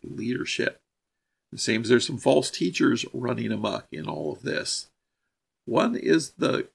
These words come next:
Cretan society itself is pretty corrupt, and there's some specifically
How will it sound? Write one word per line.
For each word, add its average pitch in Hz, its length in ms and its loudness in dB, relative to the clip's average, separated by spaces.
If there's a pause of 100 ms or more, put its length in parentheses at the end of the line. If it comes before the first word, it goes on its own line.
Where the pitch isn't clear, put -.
Cretan 233 540 2
society - 800 0
itself - 680 0
is - 300 -2 (240)
pretty - 240 -2
corrupt, - 680 -4 (580)
and 127 360 -4
there's 131 300 0
some 123 180 -6
specifically - 960 -2